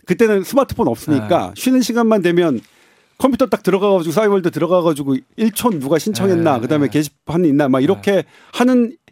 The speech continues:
Speaker 1: 행태들이 있어서
Speaker 2: 네.
Speaker 1: 직장에서는 아예 싸이월드를 금지하기도 했고요.
Speaker 2: 네.
Speaker 1: 또 최근에 페이스북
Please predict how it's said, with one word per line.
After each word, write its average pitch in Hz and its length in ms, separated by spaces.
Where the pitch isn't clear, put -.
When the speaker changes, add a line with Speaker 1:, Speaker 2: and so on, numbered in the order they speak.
Speaker 1:
행태들이 208 540
있어서 196 540
Speaker 2:
네. 113 60
Speaker 1:
직장에서는 185 720
아예 123 180
싸이월드를 185 640
금지하기도 151 580
했고요. 120 380
Speaker 2:
네. 107 300
Speaker 1:
또 202 100
최근에 220 480
페이스북 220 560